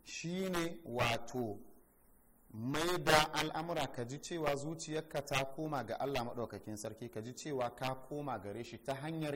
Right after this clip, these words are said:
ibada, ba za ka bauta wa kowa ba sai Allah shi kaɗai, kuma shi kaɗai za ka yi wa ɗa'a,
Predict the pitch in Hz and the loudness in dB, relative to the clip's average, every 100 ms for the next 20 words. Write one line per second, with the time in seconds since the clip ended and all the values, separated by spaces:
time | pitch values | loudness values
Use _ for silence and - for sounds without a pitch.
0 | - 110 95 123 110 98 98 110 139 143 | -4 -2 2 2 2 0 0 0 -2 -2
1 | 131 135 - 120 - 139 143 139 139 139 | -2 -2 0 -2 -2 -2 0 0 -2 -2
2 | - 139 117 - 107 - - 104 - - | 0 0 0 -2 -6 -6 -4 -4 -6 -16
3 | - - 143 151 143 147 - 143 147 151 | -20 -6 -2 0 -2 -4 -4 -2 0 0
4 | - 139 135 127 131 151 143 | 0 0 2 4 8 8 6